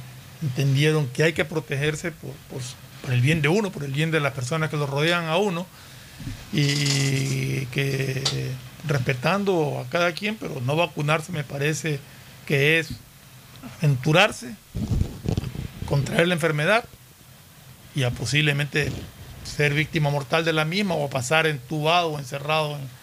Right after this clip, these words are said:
en una uci. Realmente, de las personas vacunadas en, en no conozco casos, eh, he escuchado de uno que,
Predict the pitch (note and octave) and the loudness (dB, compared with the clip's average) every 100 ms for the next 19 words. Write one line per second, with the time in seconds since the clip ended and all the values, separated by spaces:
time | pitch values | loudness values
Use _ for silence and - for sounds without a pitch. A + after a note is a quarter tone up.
0 | - - - D#3+ D#3+ C#3+ B2+ - - - | -20 -14 -2 2 4 4 0 -4 -12 -16
1 | - - - - - - - - C#3 D3 | -12 -10 -10 -12 -12 -16 -14 -4 2 4
2 | D3+ E3+ E3+ D#3 C3+ - - - - - | 4 2 2 0 0 -8 -20 -20 -20 -20
3 | - - - - - C#3 B2 - C3 E3 | -20 -18 -18 -10 -4 -2 -2 -2 0 2
4 | F3+ F3 D3+ C3+ D3+ D3+ D#3+ G3+ G3 F3 | 2 2 2 0 0 2 2 2 0 0
5 | D#3 - E3 D3+ D3 D3 C#3 C3+ B2+ - | -2 -6 -6 -6 -6 -6 -6 -8 -8 -10
6 | - - - - - D3 C#3+ C#3 D3+ E3+ | -6 -2 -4 -6 -6 0 4 4 4 2
7 | F3 E3 - C#3 C3 - D#3+ D#3 D#3 B2+ | 2 0 -4 -4 -6 0 2 2 -2 -4
8 | B2 - - - - F3+ D#3 C3+ C3+ C#3 | -6 -12 -18 -6 -2 -2 -2 0 0 0
9 | - A3 - F3+ G3+ E3 C3+ D#3 F3+ - | 0 0 2 4 4 2 -2 -4 -6 -4
10 | C#3+ C3+ | -6 -4